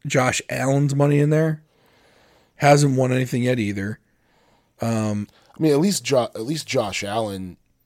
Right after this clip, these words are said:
Speaker 2: took, I mean, the, you know, the Bills, like, they were
Speaker 1: The A F C
Speaker 2: an o-,
Speaker 1: Championship.
Speaker 2: an overtime win away from,
Speaker 1: Yeah.
Speaker 2: from winning, from going to the Super Bowl. So,
Speaker 1: Right.
Speaker 2: and he's a young, you know, what is that? What was that? It's his second year in the league.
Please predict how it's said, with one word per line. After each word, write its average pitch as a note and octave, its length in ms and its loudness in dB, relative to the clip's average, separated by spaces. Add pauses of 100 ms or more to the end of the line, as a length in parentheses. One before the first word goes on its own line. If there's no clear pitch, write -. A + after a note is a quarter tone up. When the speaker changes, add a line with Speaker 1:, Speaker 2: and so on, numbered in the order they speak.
(180)
Speaker 2:
took, G#2+ 360 -8 (1120)
I - 40 -16
mean, A2 220 -8
the, F2+ 200 -10 (160)
you C3+ 120 -12
know, G2 80 -8
the F2+ 120 -12
Bills, G#2 440 -2
like, F#2 220 -12
they G#2 160 -4
were A2+ 360 0 (600)
Speaker 1:
The F#3+ 80 0
A G3 60 4
F F#3 80 2
C F#3+ 120 -2
Speaker 2:
an - 40 -2
o-, - 40 2
Speaker 1:
Championship. C3+ 480 0
Speaker 2:
an C3+ 100 -4
overtime B2+ 760 2 (160)
win B2+ 380 0
away B2 280 2
from, B2 200 2
Speaker 1:
Yeah. A2+ 220 4 (680)
Speaker 2:
from B2 260 0
winning, B2+ 380 0
from B2+ 220 -4
going B2+ 160 2
to A#2+ 40 -2
the A2 80 -6
Super D#3 260 -2
Bowl. D#2 260 -12
So, B2+ 180 0
Speaker 1:
Right. G#2 260 4 (420)
Speaker 2:
and A#2+ 120 -4
he's D3 180 4
a B2 40 -2
young, A#2+ 480 2
you C3 140 -6
know, F#2+ 300 -8 (300)
what A#2+ 200 -8
is G2+ 60 -8
that? G2+ 100 -10
What A2+ 80 -10
was G#2 80 -8
that? F2+ 100 -10
It's - 100 -12
his F#2+ 120 -6
second G#2+ 340 -6
year G#2+ 140 -8
in G#2+ 60 -8
the G#2+ 60 -8
league. A2+ 300 -6